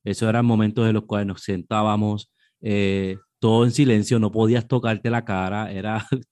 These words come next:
tenías que estar en co-, eh, eh,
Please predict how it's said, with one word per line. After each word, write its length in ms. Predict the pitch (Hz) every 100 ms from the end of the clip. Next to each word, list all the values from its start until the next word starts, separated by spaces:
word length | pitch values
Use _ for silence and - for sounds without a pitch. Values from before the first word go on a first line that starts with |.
| _
tenías 160 | - 110
que 60 |
estar 360 | 123 123 139 151 - -
en 240 | 123 123
co-, 220 | - 135 127
eh, 360 | 117 110 - _ _ _
eh, 260 | - 110 107